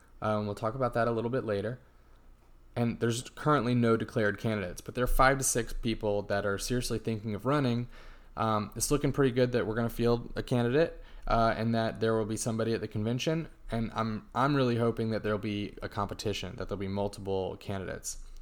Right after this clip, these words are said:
Um, so another seat that's up for election is Senator Isaacson's seat, uh, as he stepped down. Um, it's a little different because it's,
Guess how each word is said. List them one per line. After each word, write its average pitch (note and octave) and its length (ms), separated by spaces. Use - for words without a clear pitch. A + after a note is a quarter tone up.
Um, G2+ 400
so C3+ 340
another C#3 260
seat D3+ 260
that's C#3+ 160
up C3 140
for C#3 120
election B2+ 400
is A2 100
Senator A#2+ 380
Isaacson's A2+ 540
seat, - 420
uh, G2 280
as G2+ 140
he A2 120
stepped - 400
down. F#2+ 340
Um, G#2+ 180
it's F#2+ 120
a A#2+ 40
little C3+ 220
different B2+ 440
because A#2 360
it's, - 480